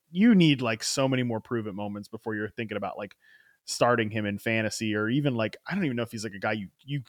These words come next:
gotta roster Jameson Williams or whatever, but, like,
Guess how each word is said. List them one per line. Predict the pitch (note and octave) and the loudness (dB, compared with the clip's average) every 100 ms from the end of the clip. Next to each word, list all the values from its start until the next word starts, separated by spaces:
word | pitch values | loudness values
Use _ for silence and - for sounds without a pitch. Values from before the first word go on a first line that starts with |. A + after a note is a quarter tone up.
| _ | _
gotta | A#2 A#2+ A2 | 4 6 6
roster | G2+ G2 - B2 | 4 2 0 -6
Jameson | G#2 A2+ G#2+ G#2 G#2 | -6 -4 -6 -8 -10
Williams | G2+ G#2 G2+ - | -8 -8 -8 -14
or | - | -18
whatever, | - - A#2+ | -14 -10 -6
but, | B2+ A#2 | -4 0
like, | C3 C3+ | 0 -2